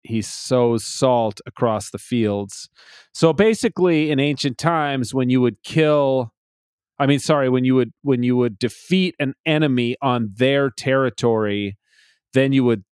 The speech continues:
salt their fields in order to kill all their crops. It was like the final insult. This episode begins with Daniel talking to a probation officer. And what's interesting, I think, is that,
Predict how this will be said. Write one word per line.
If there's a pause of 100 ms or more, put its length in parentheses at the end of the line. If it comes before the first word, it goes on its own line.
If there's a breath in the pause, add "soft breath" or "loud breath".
(240)
salt
their
fields
in
order
to
kill
all
their
crops.
It
was
like
the
final
insult. (180)
This
episode
begins (760)
with
Daniel
talking
to
a
probation
officer.
And
what's
interesting,
I
think,
is
that,